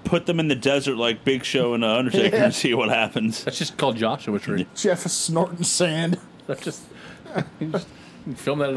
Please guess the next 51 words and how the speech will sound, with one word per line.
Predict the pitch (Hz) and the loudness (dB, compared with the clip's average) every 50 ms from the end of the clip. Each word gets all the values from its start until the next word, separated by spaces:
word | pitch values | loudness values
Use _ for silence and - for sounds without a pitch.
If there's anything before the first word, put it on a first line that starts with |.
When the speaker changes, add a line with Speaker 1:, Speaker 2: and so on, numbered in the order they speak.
| 135 | -4
Speaker 3:
you | 123 135 147 180 | -4 -4 -2 -2
know, | 208 139 117 120 | 0 0 -2 -2
just | 120 123 - | -4 -4 -6
get | 139 123 | -4 -2
mushrooms | 123 139 160 - - 131 127 | 0 0 0 0 0 -2 -2
and | 127 127 | -2 -4
just | 120 - | -6 -4
get | - 135 | -2 0
high | 117 131 151 | 0 2 0
as | 143 139 | 0 -2
fuck. | - 170 180 170 - - - | -2 0 0 -2 -2 -2 -2
Speaker 2:
Yeah. | 190 190 190 185 180 185 180 175 - - - - - - - - - - - - - - - - | 0 2 2 2 2 0 0 -2 -4 -10 -20 -20 -20 -20 -20 -20 -20 -20 -20 -20 -20 -10 -2 0
Speaker 1:
We | 139 156 | 2 2
go | 165 | 4
backstage | 143 165 170 175 170 - - 175 175 156 | 4 2 2 2 2 2 0 0 0 0
with | 160 131 | -2 -4
Kevin | - - 170 160 165 | -2 0 0 0 0
Kelly | 151 - 160 160 160 151 | 2 2 2 4 2 2
with | 143 123 117 - - - | 0 -2 -6 -8 -6 -4
Rikishi. | 139 143 135 - - 196 196 180 - - 190 190 185 180 - - - - - - - - - | -2 -2 -2 0 2 2 2 2 2 2 2 2 0 -2 -6 -12 -20 -20 -20 -20 -20 -6 0
How | - 151 156 156 | 2 4 4 4
does | 160 156 139 | 4 2 2
he | 160 147 | 2 0
feel | 143 - - 151 151 147 147 147 | 0 2 2 2 2 4 2 2
about | 139 147 147 147 139 127 - | 2 2 2 2 0 0 0
facing | - 151 147 143 139 147 139 135 | 0 2 2 2 0 0 2 2
Rock | 139 139 139 139 139 - | 4 4 4 2 2 0
and | 139 135 | 0 0
Undertaker? | 139 147 156 147 139 - 160 151 147 - 147 147 | 2 2 0 0 0 0 0 0 0 0 0 2
And | 139 | 2
he | 139 131 | 2 0
says | 120 - 139 135 127 120 | 2 2 2 2 2 2
he's, | 139 139 131 127 | 0 0 0 -2
he, | - - - 131 139 143 143 139 131 131 | -6 -6 -2 0 2 2 2 2 2 2
uh, | 135 127 123 123 120 117 - - - - - - - - - - - - - - - - - - - - - - - - - - - | 2 2 2 2 0 -2 -6 -16 -20 -20 -20 -20 -20 -20 -20 -20 -20 -20 -20 -20 -20 -20 -20 -20 -20 -20 -20 -20 -20 -20 -10 -4 0
uh, | 117 120 117 | 2 2 2
whatever | 120 139 147 160 165 160 156 | 4 4 4 4 2 2 2
he | 165 151 | 0 2
does | 135 160 156 151 151 - | 2 2 0 0 0 0
to | - 147 | 0 2
Rock | 143 143 143 147 147 143 - | 2 2 2 2 0 -2 -2
and | 135 | 0
Undertaker | 135 139 143 135 - - 143 123 135 | 0 0 -2 -2 -2 -2 -2 0 0
will | 131 | -2
be | 123 127 127 | 0 0 2
on | 123 120 | 0 0
the | 117 110 | -2 -4
head | - - - - 165 156 151 135 123 | -6 -6 -2 0 2 2 2 0 0
of | 104 113 117 107 | -2 -2 -2 0
one | 113 117 113 110 107 | 0 2 2 0 0
Stephanie. | - - - 107 92 - 104 117 135 151 | -2 -2 -2 -2 -2 0 0 0 0 0